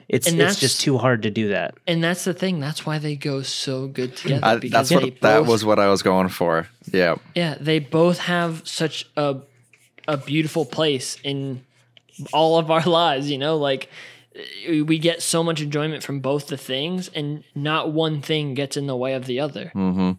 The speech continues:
Speaker 1: Right. Yeah, no, 'cause
Speaker 2: So
Speaker 1: if I
Speaker 2: it's
Speaker 1: can't go do
Speaker 2: awesome.
Speaker 1: car stuff,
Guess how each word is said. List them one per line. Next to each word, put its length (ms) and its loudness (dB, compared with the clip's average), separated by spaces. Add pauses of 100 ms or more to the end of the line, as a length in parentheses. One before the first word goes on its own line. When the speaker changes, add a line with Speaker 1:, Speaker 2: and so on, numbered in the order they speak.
(240)
Speaker 1:
Right. 320 4 (240)
Yeah, 280 4
no, 200 4
'cause 240 4
Speaker 2:
So 320 0
Speaker 1:
if 140 2
I 80 6
Speaker 2:
it's 100 0
Speaker 1:
can't 180 2
go 120 6
do 120 4
Speaker 2:
awesome. 40 0
Speaker 1:
car 240 2
stuff, 440 -2